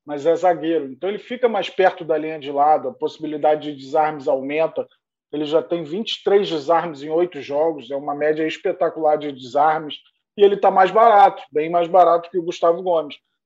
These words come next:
Tá seis e trinta e quatro. O Fluminense tem sido um time enjoado de, é, tem feito gols constantemente, não fez na última rodada contra o Grêmio, né?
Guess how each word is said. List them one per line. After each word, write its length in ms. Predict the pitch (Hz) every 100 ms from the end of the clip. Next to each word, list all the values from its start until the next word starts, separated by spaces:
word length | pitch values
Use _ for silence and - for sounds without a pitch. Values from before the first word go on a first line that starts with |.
| _
Tá 100 | 156
seis 480 | 151 - 170 185 160
e 60 | 165
trinta 340 | 170 175 196
e 40 | 190
quatro. 440 | 185 160 143 -
O 680 | - - - - - - -
Fluminense 480 | 170 170 170 190 -
tem 160 | 202
sido 260 | 196 214 220
um 80 | 208
time 200 | 208 214
enjoado 640 | 208 220 226 208 185 151
de, 380 | 143 151 131 - _ _ _ _ _ _ -
é, 380 | 139 135 127 127
tem 240 | 127 147
feito 320 | 147 156 156
gols 380 | 151 160 170 165 - _
constantemente, 840 | - 156 - 165 165 202 190 226 185
não 160 | 175
fez 280 | 151 180 170
na 60 | 165
última 320 | 165 160 156
rodada 420 | 151 143 151 151
contra 400 | 127 151 151 160
o 60 | 160
Grêmio, 460 | 160 160 190 190
né? 120 | 160